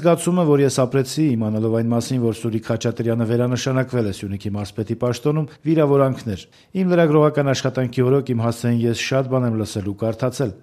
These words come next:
բայց առանձնապես չեմ վիրավորվել, հատկապես վերջին ժամանակներս։ Բայց այս նշանակումով վիրավորել են ոչ թե իմ անձը, այլ ինձ որպես քաղաքացու։ Վիրավորել են նաև բոլոր հայաստանցիների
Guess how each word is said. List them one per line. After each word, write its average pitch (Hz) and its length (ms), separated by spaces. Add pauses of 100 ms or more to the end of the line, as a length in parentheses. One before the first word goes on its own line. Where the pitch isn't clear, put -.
(140)
բայց 180 200 (100)
առանձնապես 113 500
չեմ 123 240
վիրավորվել, 101 460 (200)
հատկապես 143 500
վերջին 113 340
ժամանակներս։ 110 600 (340)
Բայց 196 200
այս 175 200
նշանակումով 139 640
վիրավորել 113 420
են 110 140
ոչ 113 180
թե 120 160
իմ 123 160
անձը, 135 240 (140)
այլ 110 120 (140)
ինձ 139 140 (120)
որպես 104 360 (100)
քաղաքացու։ 127 540 (200)
Վիրավորել 160 500
են 131 100
նաև 123 260
բոլոր 113 240
հայաստանցիների 110 720